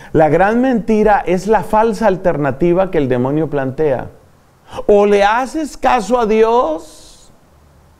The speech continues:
o alcanzas tu plenitud. Porque si te comes la fruta, tú vas a ser una diosa. Y vas a disfrutar las delicias y vas a tener sabiduría. Come, es lo que has de hacer.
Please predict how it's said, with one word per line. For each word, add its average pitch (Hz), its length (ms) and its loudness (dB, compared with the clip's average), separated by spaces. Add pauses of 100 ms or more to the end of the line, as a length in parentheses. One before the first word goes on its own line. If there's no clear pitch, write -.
(400)
o 202 200 4
alcanzas 202 760 0
tu 180 180 0
plenitud. 143 760 2 (1160)
Porque 214 320 4
si 180 140 4
te 160 180 0
comes 240 380 2
la 277 140 4
fruta, 214 480 2
tú 190 120 4
vas 196 180 2
a 196 120 -2
ser 185 240 2
una 196 200 4
diosa. 180 800 0 (540)
Y 180 80 2
vas 190 240 2
a 262 100 2
disfrutar 214 960 0
las 170 180 0
delicias 175 640 2
y 160 60 4
vas 170 180 2
a 208 100 -2
tener 196 360 0
sabiduría. 180 800 2 (480)
Come, 247 580 2
es 127 80 -4
lo 160 160 0
que 175 80 0
has 165 100 0
de 147 80 0
hacer. 95 400 -4